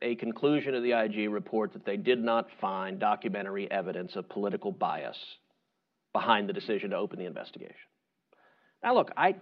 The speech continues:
disagree with that particular conclusion, but that particular conclusion is a tiny part of the report. I'm much more interested in the facts that the Inspector General uncovered than the conclusion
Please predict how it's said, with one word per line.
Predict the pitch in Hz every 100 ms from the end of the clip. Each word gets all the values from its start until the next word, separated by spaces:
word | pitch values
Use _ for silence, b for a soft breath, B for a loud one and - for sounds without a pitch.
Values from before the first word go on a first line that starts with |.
| -
disagree | 120 - 98 98
with | 123 127
that | 135 -
particular | 139 135 135
conclusion, | 127 123 135 135 - 82 - _ _ _ _ _ _ _ _ -
but | 117
that | 170 202
particular | - 190 -
conclusion | - 95 123 151 110
is | 92
a | 90
tiny | - 120 131
part | 113 - 98
of | 82
the |
report. | 64 - 123 - - - _ _ _ _ _ _ _ _ _ _ _ _ 131
I'm | 160 208 123
much | 117 156 - 160
more | 147 139
interested | 139 143 143 - 131
in | 110
the | 98 - -
facts | 107 - - - - _ _ _ _ _ _ _ -
that | 120
the | 127
Inspector | 113 143 135 131
General | 117 123 123 117
uncovered | 113 - 131 127 139 135 120
than | 123 120 120 120
the | 113 117
conclusion | 123 113 - 147 143 123 117 110